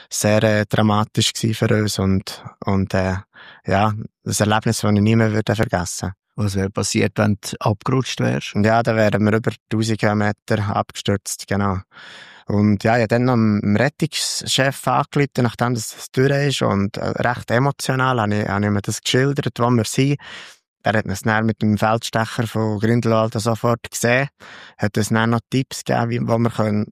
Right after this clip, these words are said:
Speaker 1: können unten durchqueren, weil wenn du in der Wand bist, siehst du die Felsbänder auch nicht, wo du musst, wo, wo eigentlich die, die Ausstieg ist oder die Exit.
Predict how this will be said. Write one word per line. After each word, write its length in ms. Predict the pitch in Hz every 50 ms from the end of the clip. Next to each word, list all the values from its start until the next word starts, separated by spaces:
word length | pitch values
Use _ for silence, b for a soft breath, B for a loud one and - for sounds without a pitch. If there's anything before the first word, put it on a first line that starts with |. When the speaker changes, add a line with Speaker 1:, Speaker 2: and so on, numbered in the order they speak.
| -
Speaker 1:
können 320 | - - - 110 107 104 -
unten 260 | - 120 127 117 101
durchqueren, 680 | - 127 131 143 131 - - - 127 127 127 127 127 113
weil 180 | 110 107 104 101
wenn 140 | 110 113
du 80 | 117 123
in 80 | 110 104
der 0 |
Wand 280 | 113 113 123 135 127 -
bist, 200 | 123 - - -
siehst 280 | - 113 101 - -
du 60 | -
die 20 | 107
Felsbänder 720 | - - 113 127 135 - - - 120 120 127 123 - 127
auch 40 | 127
nicht, 340 | 127 127 123 123 120 - -
wo 140 | 117 117 117
du 160 | - 113 104
musst, 380 | 104 104 104 101 - - - B B B B B B B B B B
wo, 280 | - 127 110 110 110 117
wo 80 | 113 120
eigentlich 320 | 120 117 113 110 - -
die, 340 | - 120 120 120 117 113 110 - - - _ _ - - -
die 180 | - 117 113 117
Ausstieg 440 | 123 131 - - - 139 135 131 -
ist 160 | 139 127 123
oder 80 | 113
die 240 | 110 110 110 101 104
Exit. 420 | 107 117 - - - - 151 147